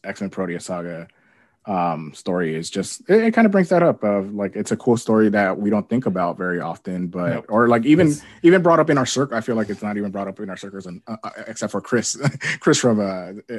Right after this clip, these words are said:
Speaker 1: on Twitter, uh, brings
Speaker 2: Yeah.
Speaker 1: up anytime. But,
Speaker 2: Actually,
Speaker 1: uh,
Speaker 2: I heard it brought up. I got, I will admit, I don't remember who said it. They're the ones, I read somewhere on Twitter or something. Somebody goes, "What is Proteus? What is the whole, uh, Dawn of X, Mora, Mora X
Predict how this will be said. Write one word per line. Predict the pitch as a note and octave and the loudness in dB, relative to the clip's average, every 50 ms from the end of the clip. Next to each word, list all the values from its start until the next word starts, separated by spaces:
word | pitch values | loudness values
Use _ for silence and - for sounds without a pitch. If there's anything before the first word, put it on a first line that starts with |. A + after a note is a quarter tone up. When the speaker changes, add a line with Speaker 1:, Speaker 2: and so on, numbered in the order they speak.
| - | -10
Speaker 1:
on | - G2+ G2 F#2 | -10 -12 -12 -10
Twitter, | - G#2+ G2 F#2+ F2+ F#2+ G2+ _ _ | -10 -10 -10 -8 -10 -12 -16 _ _
uh, | B2 A2 G#2+ G2+ G2 E2 G2 | -20 -16 -12 -12 -12 -12 -14
brings | G2+ - - D#3 | -12 -8 -8 -8
Speaker 2:
Yeah. | - F#2 | -8 -8
Speaker 1:
up | - - | -14 -18
anytime. | F#2 E2+ F#2+ F#2+ - - - - A2+ A#2 A#2 | -20 -18 -18 -20 -20 -20 -20 -16 -16 -14 -8
But, | A#2 A2+ A2 G#2+ - - - - | -4 -2 -2 -2 -4 -4 0 0
Speaker 2:
Actually, | D#3 D#3+ - - F#3 D3 C#3 | 2 2 2 2 4 4 6
Speaker 1:
uh, | C3+ | 6
Speaker 2:
I | B2+ A2 C3 D3+ | 4 4 2 0
heard | D3+ - G#3 E3+ | 4 4 4 6
it | D3 | 6
brought | C#3+ C#3+ C3+ B2+ | 6 6 6 6
up. | B2+ B2 A#2+ C3 - - | 4 0 -2 -6 -6 -4
I | C#3 C#3+ | 2 2
got, | F#3 - - | 2 2 4
I | C#3 | 4
will | D3+ D3 D3 | 4 4 4
admit, | C#3+ C#3 C3 A#2 G#2+ - - | 4 4 0 -2 -4 -6 -2
I | C3+ | 0
don't | D3+ D#3 D3 | 2 2 2
remember | D3 D3 C#3 | 2 0 0
who | C3 C3 C3 | 0 0 -2
said | - - A2+ A#2 | -4 -4 -4 -2
it. | B2 B2 B2+ C3+ - | -2 -2 -4 -4 -2
They're | - B2 C#3+ | 2 4 6
the | C#3 C3+ | 6 6
ones, | C3+ C3+ B2+ C3 C3+ - - - | 4 4 2 0 -6 -12 -10 -4
I | - C#3+ | 0 4
read | D3 D#3+ D3+ | 6 6 6
somewhere | C#3+ - C#3 B2 A#2+ A#2 A#2 A2+ A#2 A2+ | 6 4 0 2 2 0 -2 -2 -4 -6
on | A2+ G#2 | -6 -10
Twitter | - - - G#2 G2+ G2+ G2 | -12 -12 -12 -8 -8 -6 -8
or | G2+ - | -8 -8
something. | - G#2+ G#2 - A2+ A2+ - - - - - - - - - _ | -10 -12 -10 -10 -12 -14 -14 -20 -20 -20 -20 -20 -20 -20 -14 _
Somebody | - - C#3 C#3 C3 | 0 4 6 8 8
goes, | B2+ A#2+ A#2+ | 6 6 6
"What | C3+ C#3 | 6 6
is | C#3 C3+ | 6 4
Proteus? | C3+ - - C#3 C3+ C3 B2+ B2 - - - - D3 - | 2 2 4 6 6 6 6 2 0 -2 0 0 0 2
What | C#3 C3+ F3 | 4 4 4
is | F3 C3 - - | 4 4 2 0
the | - D3 B2 A#2 | 0 2 2 2
whole, | - - C3+ C3 B2+ A#2+ B2 - _ _ _ _ _ _ _ _ _ _ _ - | 0 0 -2 0 -2 -4 -6 -8 _ _ _ _ _ _ _ _ _ _ _ 2
uh, | A#2 A#2+ A#2+ | 4 4 4
Dawn | A#2 C3 C3 C3 | 6 6 6 6
of | B2+ A#2 | 6 6
X, | B2 A#2+ A#2 - - - | 4 4 4 0 -8 -4
Mora, | C#3+ B2 A#2+ A#2+ A#2+ A#2+ A#2+ B2+ C#3 | -2 0 0 2 2 0 0 -2 0
Mora | C#3 C3+ C3+ C3 B2 A#2+ A#2+ | 2 4 4 6 4 4 2
X | A#2 A#2 - - - | 0 -2 -4 -6 -10